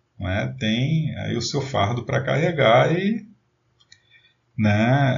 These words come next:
é, uns mais, outros menos, mas um fardo é sempre um fardo pra aquela pessoa que carrega, né?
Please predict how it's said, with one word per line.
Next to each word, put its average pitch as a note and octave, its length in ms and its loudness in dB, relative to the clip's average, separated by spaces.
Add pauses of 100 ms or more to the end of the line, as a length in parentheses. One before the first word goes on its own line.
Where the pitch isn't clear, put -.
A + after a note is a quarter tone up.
(140)
é, F#2+ 840 -2 (920)
uns D3+ 320 6
mais, A#2+ 400 6
outros B2+ 300 2
menos, C3 340 4
mas D3 240 4
um D#3 60 2
fardo B2+ 420 0
é - 40 0
sempre A#2+ 360 -4 (280)
um D#3+ 80 2
fardo F#2+ 500 -4
pra G#2+ 180 -4
aquela G#2 260 0
pessoa - 320 -4
que - 120 -12
carrega, B2 540 -2 (560)
né? A#2 200 -4